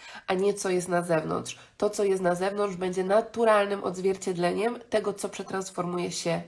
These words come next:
w Was. Mm, więc jeśli w biznesie skupiamy się na tym, ile mogę, co mogę zrobić, żeby zarabiać więcej, oczywiście nie ma w tym nic złego, jest to, jest to super pytanie, żeby sobie tą przestrzeń otworzyć,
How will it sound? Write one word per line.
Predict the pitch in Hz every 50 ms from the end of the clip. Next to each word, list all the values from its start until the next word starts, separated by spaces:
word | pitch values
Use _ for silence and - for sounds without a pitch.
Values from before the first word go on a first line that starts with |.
| -
w | - 165 151 160
Was. | 160 165 175 170 - - - - _ _ _ _ - - - - - - - _ _ _ -
Mm, | 196 190 185 -
więc | 180 185 190 185 180
jeśli | 208 233 233 - 220 175
w |
biznesie | 175 196 185 196 208 220 220 220
skupiamy | 190 - - 170 208 202 196 196 196
się | 190 - 180
na | 185 185 190
tym, | 185 - 165 156 151 151 - - _ _ _ _ _ _ _ -
ile | - 247 254 226 190 170
mogę, | 175 185 180 175 180 151 156 165 170 - - _ _
co | - - 226
mogę | 226 220 190 190 180
zrobić, | 170 190 185 180 180 151 151 - -
żeby | - 170 202 208 170 165 156 - -
zarabiać | - 180 175 175 170 170 165 165
więcej, | 156 156 156 156 - 220
oczywiście | 220 - 170 151 151 151 - 165 170 170 - -
nie | 175 170
ma | 175 175
w | 175
tym | - 175 175
nic | 175 175 160
złego, | 170 160 147 139 - 180 214 208 -
jest | 156 170 190 190 - -
to, | - 170 165 165 - - -
jest | 185 190 - -
to | 180
super | 170 - - - - - - 233 233 233 196 180 190 185 - -
pytanie, | - 190 196 185 175 175 180
żeby | 170 180 170 180
sobie | - - 180 170 175
tą | 170 185 170
przestrzeń | 170 - 190 175 - 185 175
otworzyć, | 170 165 - - 156 165 170 214 254 240